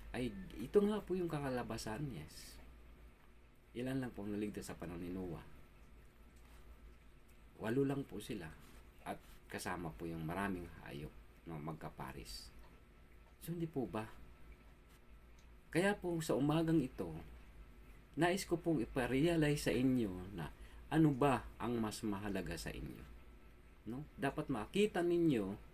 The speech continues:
dapat makita ng maraming tao na mayroong mas mahalaga.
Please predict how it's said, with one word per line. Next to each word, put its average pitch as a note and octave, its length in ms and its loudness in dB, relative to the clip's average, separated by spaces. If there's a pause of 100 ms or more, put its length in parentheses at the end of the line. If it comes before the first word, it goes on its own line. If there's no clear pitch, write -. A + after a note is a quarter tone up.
(540)
dapat C#3+ 240 -2
makita F3 480 4
ng D#3+ 160 4
maraming C#3 560 4
tao - 400 0 (880)
na A2+ 80 -2
mayroong A2+ 400 -2
mas F#2+ 240 -6
mahalaga. F2 560 -8